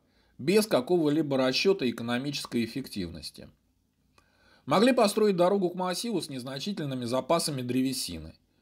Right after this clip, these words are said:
В результате деньги через месяц потрачены, а возить по почти новой и ещё крепкой дороге было уже нечего.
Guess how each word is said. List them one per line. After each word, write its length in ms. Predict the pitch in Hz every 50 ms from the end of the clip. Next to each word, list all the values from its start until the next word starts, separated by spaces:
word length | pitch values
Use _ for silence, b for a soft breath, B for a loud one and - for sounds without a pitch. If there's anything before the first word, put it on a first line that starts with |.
| _ _ _ _ _ -
В 80 | 107 120
результате 540 | 127 135 156 170 160 202 196 185 190 170
деньги 340 | 165 160 202 220 220 196 156
через 320 | - - 147 135 139 135 139
месяц 360 | 139 135 123 110 - - -
потрачены, 760 | - 135 135 - 202 226 226 214 220 - 185 175 170 170 - b b b b b b
а 140 | 113 131
возить 340 | 139 151 175 190 247 247 -
по 80 | - 131
почти 360 | - 139 139 139 - - 139
новой 320 | 131 131 131 120 113 117
и 60 | 120 117
ещё 260 | 107 - 156 156 151
крепкой 340 | - 180 180 180 - 175 160
дороге 420 | 156 170 180 202 220 214 185 123
было 220 | 123 151 175 185
уже 240 | 156 127 123 123 143
нечего. 560 | 143 123 110 104 87 82 - - 69 67 67